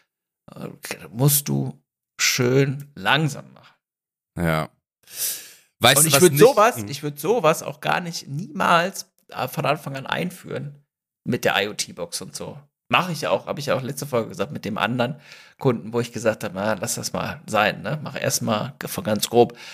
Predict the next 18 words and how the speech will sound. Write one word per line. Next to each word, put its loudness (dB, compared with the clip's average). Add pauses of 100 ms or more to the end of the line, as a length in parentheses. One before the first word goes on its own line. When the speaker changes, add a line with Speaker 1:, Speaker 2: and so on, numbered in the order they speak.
(320)
Speaker 1:
So, 2
immer, 0
wenn 2
die -8
Mitarbeiter 2
so 0
einen 2
Schritt -6
hinter -4
sich -4
haben 0
und -4
sagen, -4
okay, -2
jetzt -2
ist -8
es -10 (100)
cool, -2